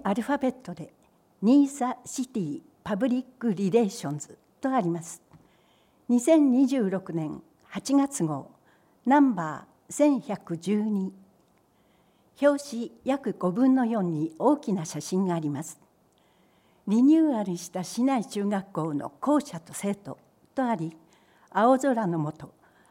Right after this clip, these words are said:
青を基調とした校舎を背景に、校庭で紺色の上下体操着姿の三人の生徒が、空に向かって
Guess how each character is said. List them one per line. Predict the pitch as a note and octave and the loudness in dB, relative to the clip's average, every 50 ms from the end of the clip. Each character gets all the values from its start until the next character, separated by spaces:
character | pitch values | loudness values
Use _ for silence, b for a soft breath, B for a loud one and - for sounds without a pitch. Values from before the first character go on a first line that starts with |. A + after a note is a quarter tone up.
| b b b - | b b b -2
青 | B3+ C4+ D#4 D4+ A#3+ F#3 F3+ | 0 2 2 2 0 -2 -4
を | F3 | -8
基 | - - - | -14 -18 -10
調 | - - G#3+ G#3 G3+ | -6 -6 -4 -4 -6
と | G#3 - G3+ | -6 -8 -8
し | G3 - - | -8 -8 -10
た | - D#3+ F3 F#3 - - | -8 -6 -6 -6 -6 -6
校 | - C#4+ D#4 C#4+ | -2 -2 -2 -2
舎 | - - A3 G3+ F3+ | -2 -4 -4 -4 -4
を | D#3+ | -4
背 | - - D#3 E3+ | -6 -8 -8 -10
景 | - - - E3+ E3 D#3 | -10 -8 -6 -4 -4 -4
に、 | D3+ D3+ D3 - - _ _ _ _ _ _ _ _ _ _ _ _ _ _ _ _ | -4 -4 -6 -8 -10 _ _ _ _ _ _ _ _ _ _ _ _ _ _ _ _
校 | - B3+ B3+ C4+ C4 C4+ | 0 2 2 2 2 0
庭 | A#3 A3+ A#3 G#3 | -4 -4 -4 -4
で | - G#3 G3 F#3+ F#3 b b b b b b b b _ | -4 -6 -6 -6 -8 b b b b b b b b _
紺 | - B3+ C4+ D4 D4 C#4 C4 | 4 4 6 6 6 4 2
色 | C4 B3 A3+ A3+ | 0 0 -2 -2
の | A3 G#3 G3+ G#3 G3 - - - _ _ - | -2 -2 -2 -2 -4 -6 -8 -14 _ _ -2
上 | F3+ C4+ D4 C#4+ C#4 | 2 4 4 4 4
下 | A#3 E3+ E3+ F3+ D3+ - - | 2 0 -2 -4 -6 -8 -8
体 | - F#3 A3 C#4 | -4 -2 -2 -2
操 | B3+ - - C4 C4 | -2 -2 0 0 2
着 | B3+ A#3+ A#3+ | 2 0 0
姿 | - - A#3+ A3+ G#3 - D3+ D3 | -2 -2 -4 -4 -4 -4 -6 -6
の | C#3 C3+ | -6 -6
三 | - - G#3 A#3 B3+ | -6 -4 0 2 2
人 | B3 A#3+ A#3 A3+ | 4 4 2 0
の | G#3+ E3+ | -2 -4
生 | - - F3+ E3 D#3+ | -6 -8 -8 -8 -8
徒 | E3 - B2 | -10 -12 -12
が、 | B2+ A#2 - F#3 b b b b b b b b b b b b - - | -12 -12 -12 -14 b b b b b b b b b b b b -10 -4
空 | - D4+ D4 C#4+ B3+ | -2 -2 -2 -2 -4
に | G3+ G3+ | -4 -6
向 | F#3+ E3+ | -6 -8
か | - - F3 | -8 -12 -14
っ | E3 | -14
て | - _ - E3+ D#3 - | -14 _ -14 -14 -14 -14